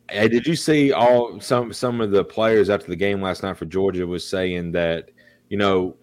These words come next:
people, the media had us, national media had us going six six or seven and five this year, this year's team. And, and my, my thought on that is there ain't no one on this green earth who thought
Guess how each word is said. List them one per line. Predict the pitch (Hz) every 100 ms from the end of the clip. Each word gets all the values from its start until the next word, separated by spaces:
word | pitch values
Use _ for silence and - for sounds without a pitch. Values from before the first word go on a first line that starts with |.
| _
people, | 131 139 139 120 107 101 - _
the | 107
media | 104 113 127 113 101
had | 113 110
us, | 104 92
national | 120 123 110
media | 117 107
had | 95 104
us | 101
going | - 104 95
six | - 110
six | - - 104 98
or | 80
seven | - 95 87
and | 80
five | 85 78 76 _ 92
this | 85 -
year, | 80 - - -
this | 101 -
year's | 87
team. | - 92 80 80 _ _ _ _ -
And, | 131 127 -
and | 135 113
my, | 117 160 151
my | 117 117 147 143 113 104
thought | - 120 127 143
on | 127 131
that | 127 123
is | 120 123 120 110 -
there | 117 143 165
ain't | 151 139 123
no | 117 127 151
one | 156 156 139
on | 120 117
this | 113 127 113
green | 101 117 131 139
earth | 117 127 107 90 - _ _ -
who | 123
thought | 120 143 139 120 104 -